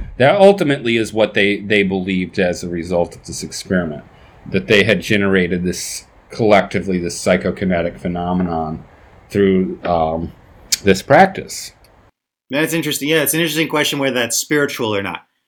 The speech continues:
Speaker 2: 'Cause one of the things that David Neal says in her writings about the Tibetans, she's saying that they're not as, they're not as mystical and you know, into woo spiritual stuff as you think,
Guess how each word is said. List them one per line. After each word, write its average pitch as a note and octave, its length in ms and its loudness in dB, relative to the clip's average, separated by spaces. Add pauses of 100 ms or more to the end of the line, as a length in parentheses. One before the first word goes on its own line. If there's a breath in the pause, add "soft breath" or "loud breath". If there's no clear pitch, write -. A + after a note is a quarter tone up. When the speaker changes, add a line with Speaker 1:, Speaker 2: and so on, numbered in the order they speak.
(100)
Speaker 2:
'Cause C3 200 0
one D3+ 160 2
of D3 60 0
the C#3+ 100 0
things D3 260 0
that A#2 220 -2
David B2+ 300 -2
Neal C#3 240 -2
says G#2 360 -4
in A2 80 -6
her G#2+ 140 -8
writings A2+ 340 -4
about G#2+ 440 -6 (320)
the - 60 -8
Tibetans, G#2+ 720 -2 (340)
she's - 280 -2
saying C3 240 2
that A2+ 340 -4 (640)
they're C#3+ 160 2
not D3+ 300 4
as, - 360 0 (260)
they're D3+ 120 0
not E3 320 0
as C3 240 -8
mystical C3 840 -2
and G#2 280 -4 (440)
you A2+ 80 -2
know, G#2+ 160 -4
into A2+ 540 -4
woo C3+ 500 0
spiritual C#3 560 -2
stuff A#2+ 420 -4
as A#2 140 -4
you A2+ 80 -4
think, C#3 480 -2